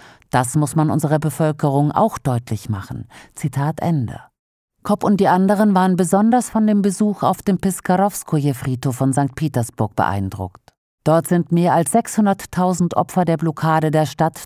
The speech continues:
durch die Deutschen in Massengräbern beerdigt. Am neunten Mai kamen viele Menschen aus Sankt Petersburg und der Umgebung, dem Leningrader Oblast,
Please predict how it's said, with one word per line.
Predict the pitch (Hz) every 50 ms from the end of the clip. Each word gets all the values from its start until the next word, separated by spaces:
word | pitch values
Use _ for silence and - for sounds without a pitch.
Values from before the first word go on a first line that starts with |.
| _
durch | - 156 143 -
die | - 160 147
Deutschen | 170 175 180 175 - - - 127 123 -
in | - - 156
Massengräbern | 156 151 147 - - 147 123 - 127 127 123 123 117 117 113
beerdigt. | 120 104 65 98 107 104 - 117 117 113 _ _ _ _ _ _ _ _ _ _ _ _ _ _ _ _ _ _
Am | - 175 185 190
neunten | 190 202 220 226 226 - 240 226
Mai | 208 202 202 196 170 139
kamen | 123 127 - 156 156 160 156 156
viele | 151 - - 247 247 247
Menschen | 220 208 208 214 202 - - 202
aus | - 175 - -
Sankt | 170 147 - -
Petersburg | - 165 165 - 170 160 - - - 175 170 165 165 -
und | 175 160
der | 165 151 101
Umgebung, | 156 156 147 147 185 196 196 151 135 117 117 117 113
dem | 101 113 117 113
Leningrader | 123 127 131 135 131 120 127 135 135 139 110
Oblast, | 101 120 - 156 151 147 - - -